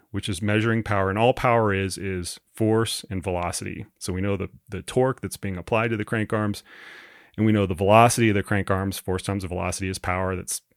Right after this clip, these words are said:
you know, simple physics. And they're trying to, they're trying to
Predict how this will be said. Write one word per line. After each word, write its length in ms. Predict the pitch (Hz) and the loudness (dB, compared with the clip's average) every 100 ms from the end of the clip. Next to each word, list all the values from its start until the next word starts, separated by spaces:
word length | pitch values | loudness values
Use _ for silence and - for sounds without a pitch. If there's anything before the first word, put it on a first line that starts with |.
| - | -10
you 120 | 87 | -8
know, 100 | 85 | -8
simple 340 | 87 95 90 98 | -8 -8 -6 -4
physics. 500 | 98 92 92 - - - - - _ _ _ | -4 -2 -4 -8 -16 -20 -20 -20 _ _ _
And 200 | - 120 | 0 2
they're 120 | 113 113 | 4 2
trying 380 | - 135 147 | 4 6 6
to, 220 | 147 139 120 | 6 6 6
they're 240 | 127 120 | 4 0
trying 460 | - 131 131 135 135 | 2 2 4 4 2
to 320 | 139 120 104 | 4 2 0